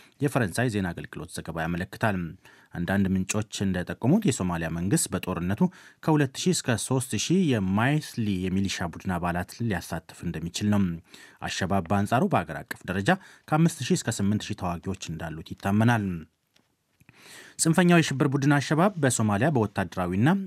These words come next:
የሲቪል ተቋማት ላይ ለአስራ አምስት ዓመታት በዘለቀ የሽብር ጥቃቱ በርካቶች ተገድለዋል። በሀገሪቱ ብርቱ ሰብአዊና ቁሳዊ ውድመትም ደርሷል።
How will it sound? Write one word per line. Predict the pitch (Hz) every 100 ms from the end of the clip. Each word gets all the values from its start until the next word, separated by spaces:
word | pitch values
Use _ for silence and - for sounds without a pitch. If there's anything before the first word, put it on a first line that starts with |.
| 160
የሲቪል | 110 92 123 104 82
ተቋማት | - - 87 87 -
ላይ | 180
ለአስራ | 208 107 -
አምስት | 98 160 -
ዓመታት | 87 85 82
በዘለቀ | - 90 85 101
የሽብር | 147 - - -
ጥቃቱ | - - 123 214 - - _
በርካቶች | - - 85 - -
ተገድለዋል። | 90 98 110 170 226 _
በሀገሪቱ | 107 90 92 170
ብርቱ | 151 131 - 202
ሰብአዊና | - 87 80 87 143 143
ቁሳዊ | - 110 90 80
ውድመትም | 80 80 - 143 151 _
ደርሷል። | 82 - 104 95